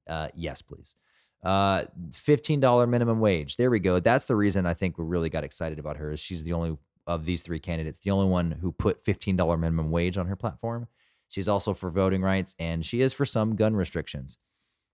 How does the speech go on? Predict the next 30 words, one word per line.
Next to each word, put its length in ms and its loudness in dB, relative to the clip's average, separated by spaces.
So, 420 -4
you 100 -10
know, 180 -14
take 220 0
that 140 2
as 220 2
you 80 0
will. 380 2
I 140 -2
think 360 -4
we 220 2
are 80 2
so 240 0
far 560 0
to 120 0
the 100 0
right 460 2
on 240 0
gun 180 2
issues 260 -2
here 160 -2
in 100 0
the 80 -4
state 200 -4
of 60 -4
Texas 400 -2
that 100 -4
you 140 -4
could 160 0
add, 360 0